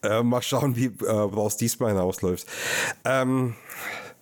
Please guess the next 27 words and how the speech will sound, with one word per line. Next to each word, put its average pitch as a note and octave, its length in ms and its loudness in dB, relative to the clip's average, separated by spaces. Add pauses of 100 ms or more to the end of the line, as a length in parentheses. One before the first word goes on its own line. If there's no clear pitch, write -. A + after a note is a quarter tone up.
<laughs> - 880 -2
dass C3+ 180 0
bei C#3 100 -2
uns D3 240 0
halt C3 140 0
Hendrickson A#2+ 480 0
ausfällt A2 500 0
und A2+ 140 0
vielleicht G#2 440 2
sogar A2 220 0
noch G#2+ 180 -2
mal G2+ 200 0
Hubbard G#2 260 0
ist - 180 0
halt F#2+ 220 0
extrem G2 560 0
bitter. F#2 380 0 (140)
Ich F#2+ 80 -4
meine, G2 180 0
ohne G#2+ 320 0
Hubbard, G#2 320 0
die G2 80 -6
D-Line, G#2+ 560 2 (1000)
die A2 140 2
hat A#2+ 220 0
da A#2+ 180 2
schon B2 560 0